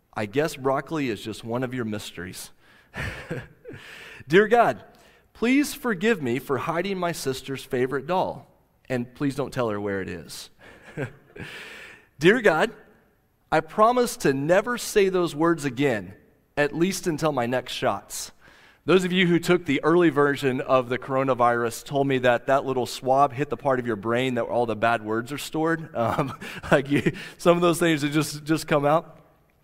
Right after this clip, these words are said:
"Dear God, thank you for my baby brother, but what I really prayed for was a puppy."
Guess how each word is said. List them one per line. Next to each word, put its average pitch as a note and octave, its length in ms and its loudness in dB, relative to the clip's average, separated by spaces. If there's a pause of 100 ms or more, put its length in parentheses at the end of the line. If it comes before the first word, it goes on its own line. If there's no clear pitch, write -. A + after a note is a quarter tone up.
(640)
"Dear A#3 220 6
God, A3+ 460 6 (520)
thank C#4+ 300 6
you B3 100 4
for G#3+ 220 2
my F#3+ 160 4
baby F#3+ 260 4
brother, D3+ 500 4 (400)
but D3 200 2
what E3 120 6
I D#3 80 6
really E3 300 2
prayed C#3+ 320 2
for C3 400 2 (380)
was A#2 180 0
a A2+ 60 0
puppy." G2+ 380 -4